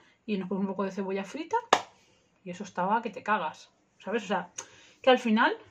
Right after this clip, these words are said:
o, o una hamburguesa, ¿no? Pues lo que le pones a la hamburguesa o lo que le pones a un bocadillo de, de, de, de lomo, pues le puedes poner lo que tú quieras, en verdad, o sea, no tiene.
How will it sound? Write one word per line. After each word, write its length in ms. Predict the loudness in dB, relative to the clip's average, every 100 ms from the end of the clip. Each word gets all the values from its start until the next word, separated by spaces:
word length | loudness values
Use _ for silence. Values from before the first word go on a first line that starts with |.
| _ -20 _ -2 4
o, 80 |
o 240 | 6 8 8
una 160 | 8
hamburguesa, 400 | 6 6 4 2
¿no? 100 | 0
Pues 140 | 0 0
lo 80 | 2
que 60 |
le 80 | 2
pones 180 | 2 2
a 40 |
la 40 | 2
hamburguesa 380 | 2 0 0 -2
o 20 |
lo 80 | -2
que 80 |
le 80 | -2
pones 220 | -2 -2
a 60 | 0
un 140 | 2 2
bocadillo 580 | 2 2 2 4 4
de, 320 | 4 2 0 0
de, 220 | -4 -4
de, 220 | -6 -6 -4
de 160 | -2
lomo, 420 | 2 4 2 -2 -6
pues 160 | -6
le 80 | -2
puedes 160 | 0 0
poner 200 | 0 2
lo 120 | 0
que 80 | -2
tú 120 | -6
quieras, 300 | -2 -2 -4
en 100 | -8
verdad, 220 | -8 -10
o 40 | -10
sea, 120 | -4
no 140 | -2
tiene. 520 | 0 0 -2 -4 -10